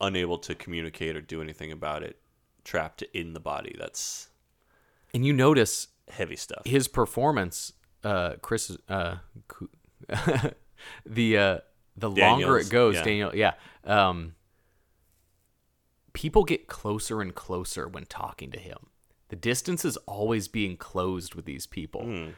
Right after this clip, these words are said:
Speaker 2: They're getting in there, and you see he's so reflexively kind of backs away and side eyes, and you're so used to him reacting and just kinda, these people just keep getting more and more cutting off his space.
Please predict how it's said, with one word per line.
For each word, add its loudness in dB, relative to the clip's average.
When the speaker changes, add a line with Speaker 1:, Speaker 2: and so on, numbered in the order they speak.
Speaker 2:
They're -2
getting 2
in 4
there, 0
and -4
you -2
see -2
he's -4
so 6
reflexively 2
kind 0
of -4
backs -4
away 4
and -4
side 8
eyes, 10
and 4
you're -2
so 4
used 4
to 6
him 2
reacting 0
and 0
just -4
kinda, 0
these -8
people 2
just -2
keep -6
getting 0
more 4
and -2
more 2
cutting 2
off 6
his -4
space. -4